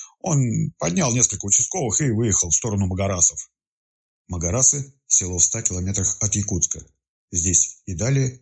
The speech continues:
примечание автора. Полковник милиции Лукин, руководитель участковых инспекторов, был добросовестным служащим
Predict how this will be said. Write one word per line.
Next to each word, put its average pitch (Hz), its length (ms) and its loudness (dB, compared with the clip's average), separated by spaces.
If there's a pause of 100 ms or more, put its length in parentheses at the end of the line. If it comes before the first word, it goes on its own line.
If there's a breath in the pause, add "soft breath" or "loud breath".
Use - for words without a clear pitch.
(140)
примечание 95 640 -2
автора. 80 400 -6 (1700)
Полковник 151 480 0
милиции 113 400 2
Лукин, 120 540 0 (280)
руководитель 135 680 0
участковых 98 640 0
инспекторов, - 640 -2 (300)
был 190 140 -2
добросовестным 107 640 0
служащим 107 560 2